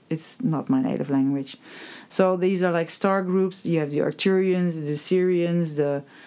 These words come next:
um, Andromeda, um, all these sort of, uh, star groups. <laughs> There's probably a better word for that, but I'm not,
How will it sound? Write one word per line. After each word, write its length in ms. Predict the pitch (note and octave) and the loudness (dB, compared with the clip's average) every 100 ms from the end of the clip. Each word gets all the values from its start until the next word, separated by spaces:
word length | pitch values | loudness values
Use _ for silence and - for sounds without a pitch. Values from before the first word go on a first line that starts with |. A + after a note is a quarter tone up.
| - - - | -20 -20 -6
um, 480 | - C#3+ C#3+ D3 C#3+ - - - - - | -2 0 0 0 -4 -8 -20 -20 -12 0
Andromeda, 1400 | F3 D#3 E3 F3 F3+ E3+ E3+ E3+ E3+ E3+ E3 - - | 0 2 4 4 2 2 2 2 2 0 0 -2 -2
um, 360 | E3+ D#3 F3 - - | 0 0 0 -2 -2
all 440 | F3+ A3 A#3+ A#3 | 2 4 2 0
these 180 | G3 F3+ | -2 -2
sort 240 | - F3 | 0 0
of, 280 | E3+ E3 - - | 0 -4 -12 -12
uh, 120 | - - - _ _ _ _ _ _ - | -12 -14 -20 _ _ _ _ _ _ -14
star 340 | - G3+ F#3 | -2 2 2
groups. 460 | F3 F3 F3+ - - | 2 0 0 -2 -16
<laughs> 60 | - | 0
There's 360 | G3+ C4 C4 B3+ | 6 6 6 2
probably 520 | C4 D4 C4 B3+ C4 | 2 2 4 4 4
a 60 | |
better 300 | A3 A#3 A#3 | 4 2 2
word 260 | A3 A3+ A3+ | 2 2 0
for 120 | A3+ | 0
that, 180 | G3 F#3+ | 2 2
but 180 | F#3+ F#3+ | 2 2
I'm 260 | G3+ A#3+ | 4 6
not, 300 | A#3 D#3+ - | 6 4 2